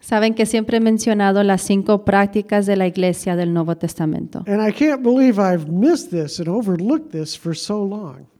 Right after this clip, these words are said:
Speaker 1: Y no puedo creer que yo haya sobrepasado de alto esto durante todo este tiempo.
Speaker 2: But there's actually six.
Speaker 1: Pero realmente hay seis.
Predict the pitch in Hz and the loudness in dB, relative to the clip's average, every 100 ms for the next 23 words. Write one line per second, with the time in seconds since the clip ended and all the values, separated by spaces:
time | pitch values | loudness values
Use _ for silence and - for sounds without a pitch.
0 | - _ - 202 214 254 294 294 240 226 | -20 _ 0 2 4 6 4 4 2 2
1 | 226 214 214 214 233 220 214 190 185 190 | 2 2 4 4 2 0 0 2 2 0
2 | - 196 214 214 196 196 208 202 180 175 | 2 2 4 2 2 2 0 -2 -2 -2
3 | - 180 _ _ _ - 208 254 - 190 | -4 -12 _ _ _ -4 2 2 2 0
4 | 180 180 175 180 175 175 180 180 180 170 | 2 2 0 -2 0 2 2 2 -2 0
5 | 160 160 165 175 - _ - 208 220 233 | 0 0 -4 -6 -12 _ -6 -2 2 2
6 | 285 277 277 269 - - 330 254 208 - | 2 0 2 2 2 2 6 4 2 -12
7 | - - - - - - 185 185 190 202 | -14 -16 -20 -20 -20 -4 -2 0 2 4
8 | 220 226 226 214 208 202 175 170 - - | 4 4 4 2 2 -2 -2 -4 -10 -14